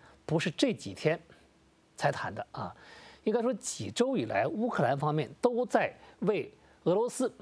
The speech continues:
再次的准备一次大规模攻势做准备。那么甚至泽连斯基说呢，“我认为他已经开始了。”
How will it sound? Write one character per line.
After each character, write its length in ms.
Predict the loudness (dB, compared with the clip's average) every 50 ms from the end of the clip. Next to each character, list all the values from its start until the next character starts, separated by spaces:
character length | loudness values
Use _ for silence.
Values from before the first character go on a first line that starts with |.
| -20 -16 2
再 240 | 4 4 4 4
次 100 | 2 0
的 80 | -2 -2
准 240 | 0 0 -4 -4 0
备 160 | -2 -2 0
一 120 | 0 -6
次 180 | -4 -2 -4 -4 2 0
大 120 | 2 2
规 140 | 2 0 0
模 160 | 0 0 -2
攻 160 | 0 -2 -4
势 120 | -2 -2 0
做 180 | 0 0 0
准 160 | 0 -4 -8 -2 0
备。 180 | -2 -2 -2 -4 _ -20 _ -20 -20 -20 -20 -18 -18 -20 -4 -2
那 100 | 0 2
么 100 | 2 4
甚 140 | 4 4
至 100 | 4 4
泽 120 | 4 4 4
连 120 | 4 4
斯 120 | 0 0 0
基 100 | 0 2
说 160 | 2 2 2
呢 220 | 2 2 0 0 -4 -10 -20 -20 -6
，“我 160 | _ 0 2 2
认 140 | 2 0
为 180 | 0 -2 -4 -6 -8 -20 _ -16
他 160 | -2 0 0 0
已 80 | 0
经 160 | -4 -8 -8
开 260 | -6 0 0 0 0 0
始 200 | -4 -8 -10 -12
了。” 140 | -14 -16